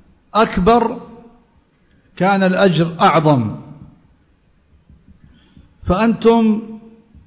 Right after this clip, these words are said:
خرجتم من بيوتكم من أجل طريق ومن أجل طلب العلم، وخرجتم لتلتقوا بإخوتكم من أهل السنة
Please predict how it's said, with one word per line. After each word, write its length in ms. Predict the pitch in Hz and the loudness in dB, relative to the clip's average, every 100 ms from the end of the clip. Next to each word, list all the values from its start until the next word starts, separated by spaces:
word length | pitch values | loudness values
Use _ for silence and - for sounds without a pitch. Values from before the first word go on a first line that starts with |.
| - _ _ _ - | -20 _ _ _ -10
خرجتم 580 | 170 190 208 - 208 | -2 0 0 0 0
من 160 | 196 190 | 2 2
بيوتكم 880 | 190 214 214 214 196 214 208 185 - - - - - | 4 4 4 0 0 0 2 -2 -8 -14 -20 -20 -2
من 140 | 180 | 0
أجل 280 | 202 185 185 | 2 2 2
طريق 320 | 180 190 190 180 175 170 - - - - - _ _ _ | 4 2 2 0 0 0 -4 -10 -20 -20 -20 _ _ _
ومن 260 | 170 190 190 | -2 -2 -2
أجل 300 | 196 185 185 | 0 0 0
طلب 260 | 196 180 | 0 2
العلم، 460 | 165 147 170 139 - - - - - - _ - - _ _ _ _ _ _ _ _ - _ | 0 0 -2 -2 -6 -14 -20 -20 -20 -20 _ -20 -20 _ _ _ _ _ _ _ _ -20 _
وخرجتم 760 | 180 - 196 220 - 220 208 196 | -2 0 2 2 0 0 0 2
لتلتقوا 720 | 196 208 202 220 202 214 190 | 2 2 0 0 0 0 2
بإخوتكم 680 | 202 - - 208 214 196 196 | 0 0 -2 0 -2 0 -2
من 180 | 190 | 0
أهل 180 | 190 190 | 0 0
السنة 540 | 180 - 196 165 143 | 0 0 -2 0 -4